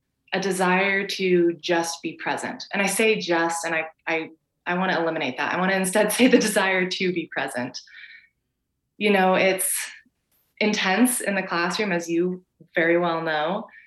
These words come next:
There are so many decisions being made. There are so many unexpected things every day, whether it be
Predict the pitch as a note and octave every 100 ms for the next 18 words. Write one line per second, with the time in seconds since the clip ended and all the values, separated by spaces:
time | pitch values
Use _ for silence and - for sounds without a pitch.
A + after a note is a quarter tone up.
0 | _ _ _ _ _ - F#3+ F3+ F3+ F3
1 | E3+ G#3 F#3+ F3+ E3 A3+ A#3 A#3+ A#3 A#3
2 | A3+ A3 A3 A3 A3 A3 E3 E3+ - A#3+
3 | A#3 - G3 G3 - F3+ F3+ F3+ - D#3+
4 | E3 G#3 A3 - - G3+ A3 A3+ A3+ A3+
5 | A3+ A#3+ - F#3 F3+ F3+ E3+ - E3+ E3+
6 | E3 E3